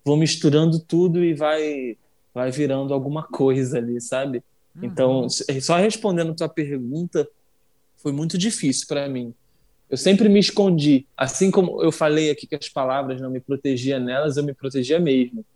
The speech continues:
Speaker 1: Que eu, tipo, eu, eu sabia como me esconder nelas, assim. Só que isso foi um problema pra mim nos meus primeiros livros, porque eu tava sempre me escondendo,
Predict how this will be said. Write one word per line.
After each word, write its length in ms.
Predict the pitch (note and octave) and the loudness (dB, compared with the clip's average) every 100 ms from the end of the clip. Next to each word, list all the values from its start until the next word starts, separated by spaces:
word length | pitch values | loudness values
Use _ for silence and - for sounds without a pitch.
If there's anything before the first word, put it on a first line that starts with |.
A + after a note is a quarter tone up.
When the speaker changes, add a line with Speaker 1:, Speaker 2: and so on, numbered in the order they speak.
| _ _ _ | _ _ _
Speaker 1:
Que 60 | C3+ | -4
eu, 40 | |
tipo, 320 | C#3 C#3 C#3 | -2 -2 2
eu, 120 | C3+ B2+ | 4 4
eu 140 | C3+ | 0
sabia 440 | - D3 C3+ D3+ | 0 0 2 0
como 340 | D#3 D#3+ D#3 E3+ | 0 -2 -2 -2
me 100 | E3+ | -2
esconder 680 | E3+ - F3 D#3 D3+ D#3+ D#3+ | -4 -4 -4 -2 -4 -4 -6
nelas, 500 | D#3+ C3+ B2+ B2 - | -4 -4 -6 -10 -14
assim. 360 | A#2+ - A#2 - _ - _ | -14 -8 -8 -10 _ -20 _
Só 160 | - F3+ | 2 4
que 100 | F#3+ | 6
isso 160 | G3 G3 | 4 4
foi 160 | G#3+ | 4
um 60 | G3+ | 4
problema 580 | G#3 A#3+ G3+ E3+ D#3+ C#3+ | 4 6 6 4 2 -2
pra 140 | D3 | -2
mim 200 | C#3 D3 | -2 -2
nos 120 | C#3+ C3+ | -8 -10
meus 160 | C#3 | -10
primeiros 460 | - C#3+ C#3 C3+ B2 | -4 2 4 2 4
livros, 300 | D3+ E3+ D#3+ | 4 4 -2
porque 160 | - | -4
eu 40 | C#3+ | -2
tava 220 | D3 C#3 C3+ | 2 2 2
sempre 280 | D#3+ D#3 | -2 -2
me 80 | D3+ | -4
escondendo, 800 | C#3+ - C#3 C3+ D#3 G3+ G#3 G#3 | -4 -6 -4 2 4 4 2 0